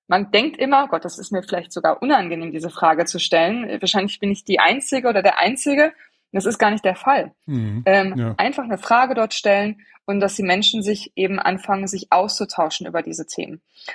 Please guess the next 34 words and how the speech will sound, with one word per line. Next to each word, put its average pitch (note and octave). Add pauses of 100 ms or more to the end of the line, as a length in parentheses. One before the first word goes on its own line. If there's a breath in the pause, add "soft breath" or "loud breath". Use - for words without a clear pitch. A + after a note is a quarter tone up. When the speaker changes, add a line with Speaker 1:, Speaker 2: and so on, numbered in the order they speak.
(100)
Speaker 1:
Und F#3
da F3+
haben G#3+
wir A3
jetzt G#3
eben F#3
mit -
angefangen, C4
dass G3+
wir F#3+
eben F#3
auch -
von -
der F3
Methodik E3+
kommen. D#3
Und -
da E3+
findet A#3
man G#3+
jetzt G3+
auch G3+ (560 loud breath)
einen F#3
ganzheitlichen G3
Ansatz C#4
über F#3+
einen F3+
Continuous G#3
Improvement C#4
Loop, B3 (460)
was F#3
Prozessmanagement G#3
und G3
auch, F#3